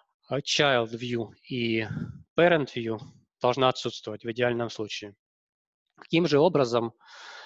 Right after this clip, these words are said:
если что-то произошло или смодифицировались данные на дочернем компоненте, э, каким образом view об этом узнает? В этом случае мы на дочернем view объявляем event, на который подписывается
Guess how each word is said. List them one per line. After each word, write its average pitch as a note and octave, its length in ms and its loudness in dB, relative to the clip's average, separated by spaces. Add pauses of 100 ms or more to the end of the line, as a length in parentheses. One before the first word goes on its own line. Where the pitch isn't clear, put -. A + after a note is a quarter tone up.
если C#3 240 0
что-то C3 260 2
произошло B2+ 680 2
или A#2+ 140 -6
смодифицировались B2 880 0
данные A2+ 420 2
на A#2 160 0
дочернем A#2+ 480 0
компоненте, D#3+ 680 -2 (840)
э, B2 220 4
каким D3 320 0
образом B2+ 460 2 (180)
view C#3 360 0
об B2+ 160 0
этом B2 260 2
узнает? A#2 440 -2 (320)
В C3 60 -10
этом F3+ 240 0
случае F#3+ 380 0
мы B2+ 120 0
на B2+ 100 4
дочернем B2+ 500 0
view D3+ 240 2
объявляем A#2+ 600 2
event, D#3 300 2 (1400)
на A#2+ 80 0
который D#3 400 4
подписывается A#2+ 1000 -4